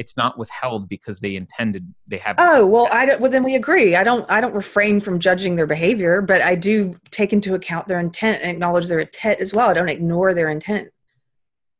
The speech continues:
Speaker 1: That, all I'm saying is that the behavior is, is, for moral judgment purposes, it's the behavior that matters. That's all I'm saying. Not the intent. For reaching them, the intent matters. For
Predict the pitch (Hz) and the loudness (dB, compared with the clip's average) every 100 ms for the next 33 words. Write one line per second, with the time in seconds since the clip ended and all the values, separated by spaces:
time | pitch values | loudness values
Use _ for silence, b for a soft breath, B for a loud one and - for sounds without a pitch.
0 | _ _ - - 147 185 170 - 165 156 | _ _ -12 -4 -2 0 -2 -4 -4 -2
1 | 127 131 117 110 110 123 117 117 104 - | -4 -6 -8 -6 -4 -4 -4 -4 -6 -10
2 | - 104 98 - - _ _ _ 120 117 | -10 -6 -6 -8 -20 _ _ _ -6 -2
3 | 123 135 120 117 120 104 98 98 - 95 | 0 0 0 -2 -4 -8 -10 -16 -14 -14
4 | 98 - 95 101 98 98 - 98 87 - | -14 -14 -12 -10 -10 -10 -12 -12 -12 -12
5 | 101 - 101 107 90 104 92 _ _ _ | -14 -10 -6 -6 -6 -10 -12 _ _ _
6 | _ _ _ _ _ _ - 110 98 98 | _ _ _ _ _ _ -8 -8 -6 -10
7 | 85 90 - _ - - _ 131 113 185 | -8 -10 -12 _ -20 -20 _ -4 0 -2
8 | 196 120 95 123 - 147 196 - 98 - | 0 0 -2 -4 -4 -2 0 0 -6 -10
9 | - _ _ - - 113 104 101 | -16 _ _ -14 -4 -2 -2 -4